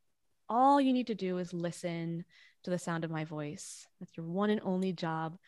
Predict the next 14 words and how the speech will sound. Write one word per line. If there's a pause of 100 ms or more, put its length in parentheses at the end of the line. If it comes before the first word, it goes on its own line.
(320)
and
to
allow
yourself
to
relax (260)
for
this (840)
present
moment. (2500)
And
before
we
begin,